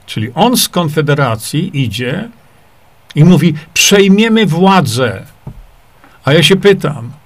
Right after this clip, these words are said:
i zapytajcie się go w Torzymiu, czy w takim razie po przejęciu władzy przekażecie zgodnie z artykułem czwartym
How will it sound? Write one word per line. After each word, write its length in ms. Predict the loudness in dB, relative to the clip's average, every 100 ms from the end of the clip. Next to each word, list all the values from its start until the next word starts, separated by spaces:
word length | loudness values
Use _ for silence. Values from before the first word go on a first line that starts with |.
| _ -2
i 80 |
zapytajcie 580 | 0 2 0 -2 -2 -2
się 120 | -2
go 120 | -2 -2
w 60 |
Torzymiu, 540 | -2 -2 -2 -4 -8 -16 _ _ -20 _ _ _ _ _ _ _ _ _ _ _ _ -20 -8
czy 160 | -6
w 80 | -6
takim 460 | -2 -2 0 2 4
razie 680 | 4 2 0 -4 -6 -8 -10 -14 _
po 120 | -2 -2
przejęciu 640 | 0 -2 2 2 2 -2
władzy 960 | -2 2 2 2 -2 -2 0 -2 -6 -8 _ _ _ _ -20 -14
przekażecie 880 | -4 -2 0 2 2 2 0 0 -4
zgodnie 640 | -2 -4 0 0 0 0 -2
z 80 |
artykułem 560 | -2 -4 -8 -4 -4 -2
czwartym 760 | -4 -2 0 0 -2 -8 -8